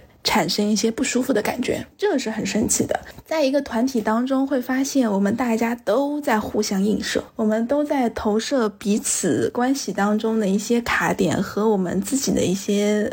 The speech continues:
思维定向。有的时候从这个当中可以看出到非常多的东西。我记得有人有说过一个例子啊，我们在团体当中的时候，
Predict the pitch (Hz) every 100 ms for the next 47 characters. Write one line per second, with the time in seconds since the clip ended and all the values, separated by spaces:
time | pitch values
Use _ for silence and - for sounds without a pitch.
0 | - - - - 294 285 320 220 254 -
1 | - - 214 196 202 240 - 220 247 233
2 | 208 196 - - - - - 214 294 294
3 | 269 277 285 294 294 247 220 214 277 226
4 | 226 247 240 240 190 208 440 - - -
5 | - - - - - - - - 202 240
6 | 330 339 233 190 220 240 190 196 277 277
7 | 285 220 220 233 214 196 - - 302 208
8 | - - 196 180 180 196 214 214 214 202
9 | 196 170 170 170 175 190 - - -